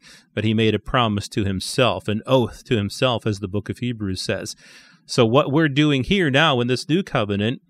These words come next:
is we're depending upon God's faithfulness. It's something that he has done, not something that we can do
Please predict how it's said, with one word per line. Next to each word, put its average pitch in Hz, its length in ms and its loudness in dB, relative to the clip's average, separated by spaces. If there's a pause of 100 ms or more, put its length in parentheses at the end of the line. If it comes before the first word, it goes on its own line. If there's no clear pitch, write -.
(400)
is 104 140 -4
we're 160 260 4
depending 208 580 0
upon 117 680 -2 (500)
God's 220 400 2
faithfulness. 190 960 -4 (520)
It's - 380 -4 (220)
something 180 540 -2
that 131 180 2
he 208 380 -2
has 127 380 2
done, 101 480 -6 (380)
not 139 280 0
something 131 480 -2
that 120 220 0
we 139 600 0 (220)
can 107 300 -2
do 131 500 2